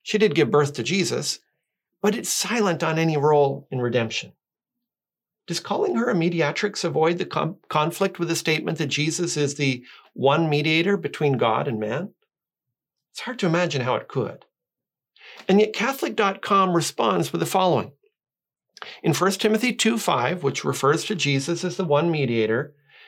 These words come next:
the Greek word for one is heis, which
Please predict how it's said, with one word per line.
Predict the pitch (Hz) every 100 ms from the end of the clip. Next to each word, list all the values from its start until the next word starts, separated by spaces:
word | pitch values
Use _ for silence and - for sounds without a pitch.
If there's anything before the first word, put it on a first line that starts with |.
| _ _ _
the | 165
Greek | 143 233 269 -
word | 214 208
for | - 214
one | 156 135 131 131 127 _ _ _
is | 151 139 139 - - -
heis, | 117 110 - - _ _ _ _ _ _
which | 202 - -